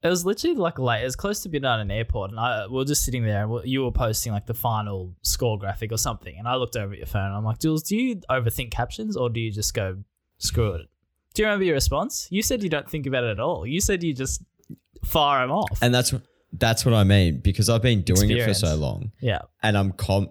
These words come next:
Speaker 2: confident with, like, the, um, the tone that Carlton has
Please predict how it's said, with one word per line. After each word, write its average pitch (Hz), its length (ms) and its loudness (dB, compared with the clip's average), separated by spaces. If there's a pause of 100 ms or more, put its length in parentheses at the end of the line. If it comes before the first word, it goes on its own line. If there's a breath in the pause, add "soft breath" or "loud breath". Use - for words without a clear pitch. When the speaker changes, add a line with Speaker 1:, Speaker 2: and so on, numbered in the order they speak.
Speaker 2:
confident 107 540 0
with, 90 180 -2
like, 80 300 0 (500 soft breath)
the, 82 640 0
um, 73 440 -4 (120)
the 98 100 0
tone 87 380 2
that 78 160 -2
Carlton 76 420 -4
has - 440 -8